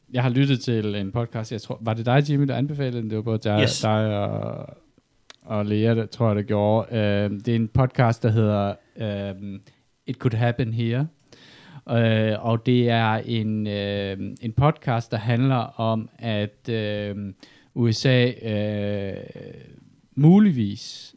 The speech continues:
Speaker 1: er på vej imod, øh, sin anden borgerkrig. Den s-, den er, den er, øh, den er båret af en, øh, en, øh, en meget, meget troværdig vært, øh,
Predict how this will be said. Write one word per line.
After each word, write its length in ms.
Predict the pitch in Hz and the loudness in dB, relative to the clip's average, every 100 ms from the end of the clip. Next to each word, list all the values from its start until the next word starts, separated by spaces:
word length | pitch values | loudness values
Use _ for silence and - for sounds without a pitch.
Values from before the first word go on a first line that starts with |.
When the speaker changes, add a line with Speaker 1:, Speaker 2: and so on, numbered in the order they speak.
| _ | _
Speaker 1:
er 340 | 110 107 104 104 | -2 2 2 2
på 100 | 120 | -2
vej 320 | 107 104 110 - | 0 0 0 -2
imod, 480 | 107 104 104 104 - 107 | -6 -4 -6 -6 -8 -8
øh, 520 | 95 92 92 101 110 | -6 -6 -8 -10 -12
sin 260 | - 107 | -8 -6
anden 320 | 101 98 107 104 | -4 -4 -4 -4
borgerkrig. 600 | 95 98 107 110 101 - _ - - - - | -6 -6 -8 -10 -10 -14 _ -20 -20 -10 -4
Den 140 | 110 | -2
s-, 120 | - | -4
den 320 | - 123 117 | -2 2 2
er, 380 | 117 113 110 110 | 2 2 0 -2
den 280 | 107 117 113 | -2 -2 0
er, 420 | 110 107 104 104 | 0 -2 -2 -4
øh, 120 | 104 - - 67 76 135 - _ 185 - _ _ 120 | -8 -12 -18 -18 -18 -20 -20 _ -20 -20 _ _ -2
den 120 | 117 | 0
er 60 | |
båret 600 | 113 - 123 135 165 170 | 0 2 6 8 8 4
af 380 | 151 123 117 110 113 | 2 -2 -2 -2 -4
en, 440 | 110 107 104 104 | -4 -4 -4 -6
øh, 260 | 101 104 104 | -6 -6 -6
en, 300 | 113 107 104 | -4 -2 -2
øh, 340 | 101 98 98 104 - | -2 -4 -6 -6 -4
en 140 | 113 | 0
meget, 280 | 110 131 147 | 2 2 0
meget 200 | 120 123 | 0 -2
troværdig 760 | - 113 113 110 107 104 101 | -2 -2 -2 -2 -4 -4 -4
vært, 380 | 104 104 117 - - | -4 -2 -4 -6 -8
øh, 720 | 107 101 98 98 101 98 98 | -6 -4 -4 -6 -6 -6 -8